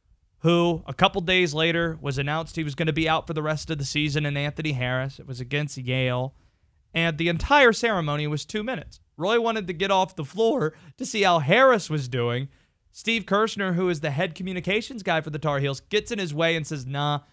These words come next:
you, you, stay on the floor, Roy." He insisted, "Stay on the floor." Everybody wanted to hear from Roy. He refused to speak. And all you had was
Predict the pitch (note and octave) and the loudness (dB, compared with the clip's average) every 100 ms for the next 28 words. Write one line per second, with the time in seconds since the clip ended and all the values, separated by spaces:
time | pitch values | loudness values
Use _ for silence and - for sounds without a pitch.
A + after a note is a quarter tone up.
0 | _ _ - D3 D#3 D3 - - _ _ | _ _ -6 -6 -6 -14 -16 -20 _ _
1 | _ _ _ - D#3 D#3+ E3 D3+ B2+ G2 | _ _ _ 4 4 4 2 -2 -4 -6
2 | F#2 - _ _ D3+ D#3+ D3 D3+ A#2+ G2 | -12 -16 _ _ 2 2 2 -2 -6 -10
3 | - - D#3 F3 F#3 D3+ A2+ F#2+ - - | -14 0 4 4 4 0 -6 -6 -12 -20
4 | _ _ _ - E3+ G3 F3+ F3+ E3 E3+ | _ _ _ 2 2 4 4 4 4 2
5 | E3+ C#3+ D3 B2 F3+ F#3 E3 D3 B2+ A#2 | 2 -2 -4 0 0 2 -2 -2 -2 -2
6 | A2 A#2+ _ - - F#3+ G3 F#3 - D#3+ | -2 -4 _ -10 2 4 4 -2 -2 0
7 | D#3 - C#3 - - G#2 A2+ C3+ - - | 0 -4 -8 -10 -12 -10 -8 -10 -14 -20
8 | _ _ - D3+ D3+ D#3+ - _ - D#3+ | _ _ -4 -2 -2 -4 -10 _ 0 2
9 | F3+ F3 F3+ A3+ F#3 D#3+ F3+ - | 4 2 2 2 0 -2 -2 -8